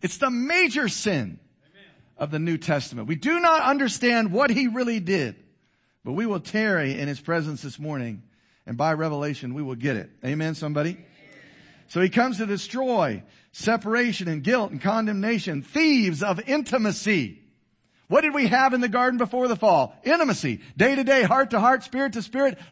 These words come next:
thought to thought connection with our Creator, the one we were created to live in. So when you have fear and guilt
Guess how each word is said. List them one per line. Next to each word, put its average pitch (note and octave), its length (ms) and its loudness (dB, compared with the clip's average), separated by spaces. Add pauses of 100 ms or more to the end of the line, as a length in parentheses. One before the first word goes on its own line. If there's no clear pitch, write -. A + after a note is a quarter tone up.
(120)
thought G#3+ 320 0
to G3 100 -4
thought G3+ 460 -2
connection F3+ 640 -6 (580)
with G3+ 120 -4
our F#3+ 100 2
Creator, B3 760 0 (300)
the F3+ 80 -2
one A#3 140 0
we A#3+ 100 0
were G#3+ 40 -4
created B3+ 360 0
to C4 80 -4
live C4+ 320 -2
in. B3 340 0 (720)
So A3 120 -4
when A#3+ 160 0
you A#3 100 2
have A#3 420 2 (180)
fear A#3 540 0
and G#3+ 320 0
guilt A3+ 380 2